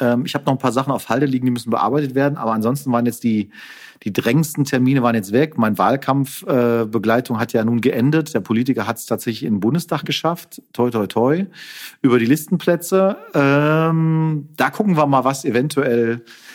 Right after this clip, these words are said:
in naher Zukunft sich noch ergibt, ob man das in Zukunft weitermacht. Ich glaube, er hatte das so ein bisschen angedeutet. Ähm, jetzt müssen wir natürlich auch mal ein paar Formate erarbeiten, wie man,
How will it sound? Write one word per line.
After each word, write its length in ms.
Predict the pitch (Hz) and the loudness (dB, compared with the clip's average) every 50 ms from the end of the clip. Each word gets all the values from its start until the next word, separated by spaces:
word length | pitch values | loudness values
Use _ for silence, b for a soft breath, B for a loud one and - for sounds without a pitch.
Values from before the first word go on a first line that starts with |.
| B B B B B B | B B B B B B
in 140 | - 120 117 | 0 0 2
naher 260 | 120 123 120 123 127 - | 2 2 2 2 0 -2
Zukunft 600 | - - 143 139 - 135 127 131 123 - - - | -2 -2 -2 0 2 2 2 2 0 -4 -6 -4
sich 220 | - - - - | -2 -2 0 2
noch 120 | 131 123 151 | 0 0 0
ergibt, 320 | 135 104 98 147 156 - | 0 0 0 -2 -2 -2
ob 140 | - 92 110 | -2 -2 0
man 100 | 110 107 | 0 0
das 220 | 107 107 104 - | 0 0 -2 -6
in 180 | - - 117 98 | -6 -6 -4 -4
Zukunft 360 | - - 117 104 110 95 - | -4 -6 -6 -6 -4 -2 0
weitermacht. 420 | 101 117 147 151 135 131 120 - | 0 2 2 2 0 0 -2 -4
Ich 100 | - - | -8 -4
glaube, 220 | - - 98 107 107 | 0 0 2 2 2
er 80 | 101 | 0
hatte 140 | 104 101 - | 0 0 -2
das 140 | 101 98 - | -4 -4 -4
so 80 | - 98 | -4 -4
ein 20 | |
bisschen 240 | 92 98 - - - | -6 -6 -4 -4 -2
angedeutet. 560 | 117 135 147 143 135 131 135 135 143 143 139 | 0 2 2 2 4 2 2 2 2 0 0
Ähm, 480 | 127 131 107 98 104 101 98 98 95 95 | 0 -2 0 0 0 0 0 -2 -4 -6
jetzt 160 | 92 87 - | -8 -6 -4
müssen 160 | 113 113 110 | -4 -2 0
wir 80 | 110 107 | 0 0
natürlich 300 | 104 101 - - 113 - | 0 0 -2 -4 -6 -2
auch 80 | 113 101 | -2 0
mal 80 | 101 | 0
ein 60 | 98 | -2
paar 140 | - - 95 | -2 -4 -4
Formate 440 | - - 98 92 92 101 113 - 113 | -2 0 0 2 2 0 0 0 -2
erarbeiten, 480 | 98 90 98 107 110 110 101 98 98 92 | 0 0 0 0 0 -2 -2 -2 -2 -2
wie 60 | 107 | 0
man, 240 | 113 113 107 101 | 0 0 0 -2